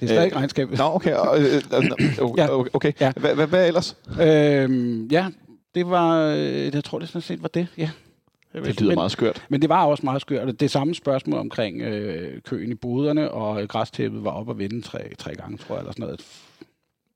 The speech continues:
Speaker 2: Hvor lang tid tog punktet eventuelt så?
Speaker 1: Jamen, det blev overstået med det samme.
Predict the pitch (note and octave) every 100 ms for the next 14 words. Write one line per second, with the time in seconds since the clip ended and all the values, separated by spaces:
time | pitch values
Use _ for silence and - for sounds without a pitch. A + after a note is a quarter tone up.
0 | _ A2 G#2 G2+ C#3+ E3+ C3 C3 A2 B2
1 | G#2+ G#2 G2 - G2+ - - A2 - _
2 | _ _ _ _ D#3 E3 A3+ G3+ B2 C3
3 | B2+ F#2+ - F3